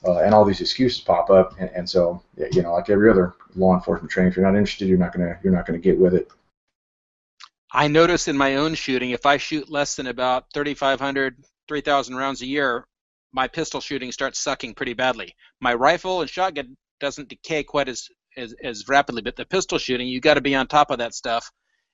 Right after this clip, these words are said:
Speaker 2: And when I'm dipping under, you know, fifty rounds a week kind of stuff, I just can't maintain the same level of standards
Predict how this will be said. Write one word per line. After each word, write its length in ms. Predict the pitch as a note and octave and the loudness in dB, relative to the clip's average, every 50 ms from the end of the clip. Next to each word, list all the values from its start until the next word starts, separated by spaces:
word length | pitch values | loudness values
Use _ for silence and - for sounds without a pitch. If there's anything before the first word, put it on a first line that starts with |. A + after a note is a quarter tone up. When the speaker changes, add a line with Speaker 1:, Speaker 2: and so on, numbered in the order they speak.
| _ _ | _ _
Speaker 2:
And 320 | - - A2 A2 A2 A2 A#2 | -12 -10 -8 -8 -6 -6 -2
when 80 | B2 | 0
I'm 160 | C3 C#3 D3 | 0 0 2
dipping 300 | - D#3 D#3+ - E3+ D3+ | 2 0 0 0 0 0
under, 600 | C#3+ D3 D3 C#3+ C#3+ C#3+ C#3+ C#3 C#3 C3+ B2+ B2 _ - | 0 0 0 2 0 2 2 0 0 -2 -4 -8 _ -18
you 100 | D3 B2 | -16 -12
know, 400 | B2 B2 B2+ B2 B2 A#2+ - _ _ _ _ _ _ _ _ _ _ | -8 -6 -6 -6 -8 -10 -14 _ _ _ _ _ _ _ _ _ _
fifty 240 | C#3+ C3+ - - C#3 | -12 -10 -10 -10 -8
rounds 280 | C3+ C#3 C#3 C#3 B2 B2+ | -6 -6 -6 -6 -8 -8
a 60 | B2+ | -8
week 220 | C#3 D#3 C#3+ - | -8 -10 -10 -10
kind 160 | - B2+ A#2+ | -10 -10 -10
of 80 | A#2 - | -10 -10
stuff, 360 | - - B2 B2 A#2+ - - _ _ _ _ _ _ _ | -8 -6 -6 -6 -6 -8 -14 _ _ _ _ _ _ _
I 120 | - A#2+ C3+ | -8 -6 -6
just 200 | C#3+ D3 - - | -6 -8 -12 -10
can't 220 | - D3+ C#3+ - D3+ | -8 -8 -8 -8 -8
maintain 500 | C#3 C3+ B2+ - - D#3 D#3 D#3 D3 C3+ | -8 -8 -8 -10 -8 -6 -4 -4 -4 -4
the 100 | C3 A#2+ | -4 -4
same 260 | - D3 C#3+ C3+ C3+ | -4 -4 -4 -2 0
level 260 | C#3 C#3 C3+ C#3 C3+ | 0 0 0 0 -2
of 100 | B2 - | -4 -6
standards 600 | - - C#3+ C#3 C#3 C3+ C#3 C#3 C#3 C3+ - - | -8 -8 -6 -4 -2 0 0 -2 -2 -4 -8 -10